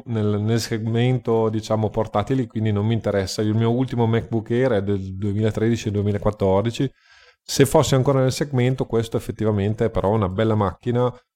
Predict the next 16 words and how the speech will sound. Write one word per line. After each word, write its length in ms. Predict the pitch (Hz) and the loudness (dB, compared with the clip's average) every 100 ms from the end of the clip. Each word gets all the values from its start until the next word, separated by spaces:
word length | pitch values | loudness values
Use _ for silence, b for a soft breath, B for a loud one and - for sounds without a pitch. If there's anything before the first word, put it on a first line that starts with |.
| _ 110 | _ 0
non 180 | 117 110 | 2 4
costa 340 | 131 - 113 | 2 2 0
neanche 300 | 110 117 110 | 0 0 0
una 100 | 107 | -2
follia 680 | - 117 113 101 104 120 - 131 - | 0 0 2 2 0 0 -6 -16 -6
per, 460 | 95 90 92 92 - | -2 -2 0 -2 0
per 120 | 98 | -2
gli 60 | 98 | 0
standard 400 | - 104 101 98 | 0 0 0 0
Apple 500 | 92 - 131 135 131 b b _ _ | -4 -4 0 0 -2 b b _ _
e 240 | - 113 123 | 0 2 4
effettivamente 1200 | 117 - 101 117 117 101 113 123 117 104 98 - _ - _ - | 2 -2 -2 -2 0 0 0 0 0 2 -2 -4 _ -20 _ 0
aggiunge 500 | 104 104 123 110 107 | 2 4 2 2 0
portabilità 1040 | 120 113 120 113 113 120 120 120 131 120 | 0 0 0 0 0 -2 0 0 0 -2
e, 420 | - 98 107 117 - | -2 -2 0 -2 -4
eh, 300 | 101 101 | -6 -4